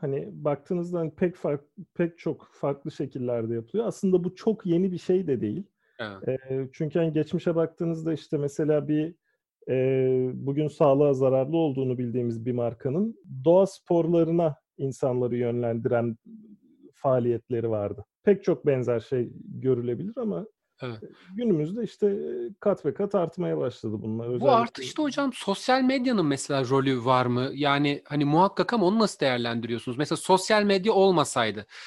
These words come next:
Speaker 2: eee, insanlar bu bilgi teknolojileri marifetiyle, eee, dilden dile firmalarla ilgili görüşlerini birbirlerine bu kadar kolay aktaramasalardı, eee, yine pazarlama sosyal olur muydu sizce?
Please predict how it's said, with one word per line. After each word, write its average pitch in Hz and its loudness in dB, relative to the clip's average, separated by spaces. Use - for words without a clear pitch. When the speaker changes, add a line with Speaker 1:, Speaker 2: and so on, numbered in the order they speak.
Speaker 2:
eee, 139 -4
insanlar 185 2
bu 185 0
bilgi 165 -4
teknolojileri 165 0
marifetiyle, 156 0
eee, 135 0
dilden 156 2
dile 139 0
firmalarla 160 4
ilgili 143 0
görüşlerini 143 0
birbirlerine 151 2
bu 180 -6
kadar 160 4
kolay 151 2
aktaramasalardı, 123 -2
eee, 123 -6
yine 139 2
pazarlama 208 4
sosyal 226 4
olur 190 6
muydu 160 2
sizce? 107 -10